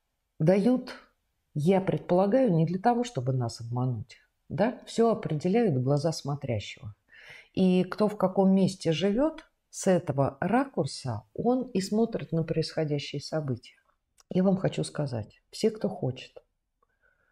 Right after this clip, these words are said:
как-то выйти в разумность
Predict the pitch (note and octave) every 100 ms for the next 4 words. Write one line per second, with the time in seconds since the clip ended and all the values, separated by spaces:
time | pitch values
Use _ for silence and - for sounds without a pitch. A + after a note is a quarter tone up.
0 | _ _ - F#3+ F#3+ - F#3 F3 D3+ _
1 | _ _ _ _ _ _ _ _ _ _
2 | _ _ _ _ _ - _ _ _ _
3 | _ - F#3+ G3 F#3 D3+ D#3 B2 A#2 A#2
4 | C3+ - -